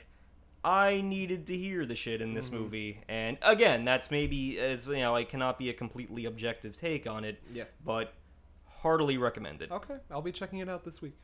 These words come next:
Speaker 1: Uh, you know, just
Speaker 2: Definitely.
Speaker 1: absolutely fantastic movie.
Speaker 2: It's on my list.
Speaker 1: So.
Speaker 2: And I hear good things about it.
Speaker 1: And, and even the things that people thought were, like, inconsistencies, like the, the, the weird little choices, like the,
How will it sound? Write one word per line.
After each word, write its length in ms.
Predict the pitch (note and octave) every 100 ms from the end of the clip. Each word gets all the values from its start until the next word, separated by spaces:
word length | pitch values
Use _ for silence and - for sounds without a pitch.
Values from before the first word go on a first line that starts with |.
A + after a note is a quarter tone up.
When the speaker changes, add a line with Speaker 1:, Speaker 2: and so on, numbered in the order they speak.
| -
Speaker 1:
Uh, 140 | A#2+
you 80 | A#2+
know, 100 | A2+
just 160 | G#2 D3
Speaker 2:
Definitely. 200 | D3+ C3
Speaker 1:
absolutely 680 | - - C3+ B2+ A#2+ A#2+
fantastic 1080 | G#2+ - - - - A#2 A2+ A2+ G#2 - -
movie. 300 | D2 B1+ -
Speaker 2:
It's 160 | - -
on 200 | B2+ B2+
my 120 | C3+
list. 460 | C3 A2+ - - - - - -
Speaker 1:
So. 280 | - D#2+ D#2 -
Speaker 2:
And 100 | B2+
I 60 | A#2
hear 360 | A#2 D3 C3+ B2+ - -
good 200 | B2+ D3
things 320 | - G#2+ G#2+
about 240 | - F#2+ -
it. 80 | - - - - - -
Speaker 1:
And, 140 | A#2+ C3+
and 120 | C3
even 300 | F3 G3+ G#3
the 100 | F#3+
things 420 | F3+ F3+ F3+ F3+ C#3+
that 160 | C3+
people 260 | - D3 C3+
thought 340 | - C3 C3+
were, 60 | B2+
like, 260 | A#2 A2+
inconsistencies, 1200 | A#2 A#2+ A#2+ A2 C3+ - C#3 - C#3+ C#3 C3+ B2+ A#2
like 280 | A#2 A2 -
the, 240 | A#2 A2+
the, 140 | - A2+
the 160 | G2+
weird 280 | A#2 A#2+ B2
little 180 | A#2 A#2
choices, 560 | - A#2+ A2+ - A2+ G#2
like 200 | A2 -
the, 360 | A2 A2 G#2+